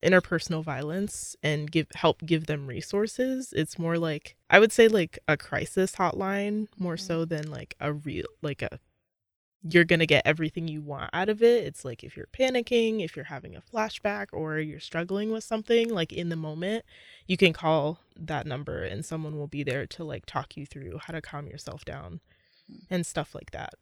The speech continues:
Speaker 1: So.
Speaker 2: Awesome. Thanks for explaining that to listeners.
Speaker 1: Mm-hmm.
Speaker 2: So the next question that I have for you before we really kind of get rolling with the interview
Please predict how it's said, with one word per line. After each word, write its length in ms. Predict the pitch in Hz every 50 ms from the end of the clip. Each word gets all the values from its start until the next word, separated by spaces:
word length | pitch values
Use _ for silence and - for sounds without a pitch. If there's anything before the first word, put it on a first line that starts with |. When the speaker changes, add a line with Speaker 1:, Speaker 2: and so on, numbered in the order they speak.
| _ _ _ _ _ _ _ _ _
Speaker 1:
So. 280 | - - - - 180 - _ _ _ _ _ _ _ _ _
Speaker 2:
Awesome. 400 | 165 170 165 156 - - - - _
Thanks 200 | - 175 175 -
for 80 | - 196
explaining 360 | 190 - - - 165 160 156
that 140 | 151 143 -
to 120 | - -
listeners. 560 | 90 92 - - - - - - - - - - 202
Speaker 1:
Mm-hmm. 140 | 180 226 359 - _ _ _ _ _ _ _ _ _ _ _ - _ _
Speaker 2:
So 420 | - - - 208 208 202 202 196 180
the 360 | - 208 202 196 196 196 185
next 320 | 104 156 208 220 220 - -
question 380 | - 220 196 180 - - 180 170
that 80 | 165
I 40 | 160
have 240 | 160 160 160 156 -
for 100 | - 160
you 160 | 160 156 156
before 300 | 156 160 156 - - 165
we 120 | 165 160 160
really 280 | 160 165 160 156 160
kind 220 | 156 - 175 160 160
of 140 | 156 156
get 180 | - 160 147 -
rolling 340 | - 156 156 156 156 156 160
with 100 | 156 156
the 140 | - - -
interview 520 | 151 151 151 151 156 156 151 151 156 156